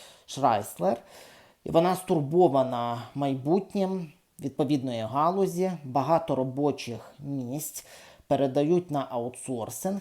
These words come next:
Які дії ви вживатимете, щоб гарантувати, що наша робота залишиться в Америці, щоб ми могли продовжити створювати автомобілі? Трамп зазначив, раніше: я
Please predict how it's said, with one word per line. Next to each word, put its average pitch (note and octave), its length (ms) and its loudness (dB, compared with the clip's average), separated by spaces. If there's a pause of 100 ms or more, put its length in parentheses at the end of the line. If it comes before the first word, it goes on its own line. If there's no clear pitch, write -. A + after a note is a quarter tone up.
Які F3+ 280 -2
дії E3+ 420 0
ви D#3+ 160 2
вживатимете, C3+ 960 -2
щоб C#3 300 -6
гарантувати, B2 800 -2
що D3 240 -6
наша C3+ 720 -4
робота C3+ 560 -2
залишиться B2+ 560 -4
в A#2+ 100 -4
Америці, F#3+ 500 -2
щоб E3+ 320 -6
ми C#3 320 -4
могли A2 480 -4
продовжити C#3 800 -2
створювати B2 720 -2 (100)
автомобілі? C3 840 -2 (440)
Трамп F#3+ 320 -2
зазначив, C#3+ 720 -4 (360)
раніше: D#3 640 -2
я C#3+ 500 -2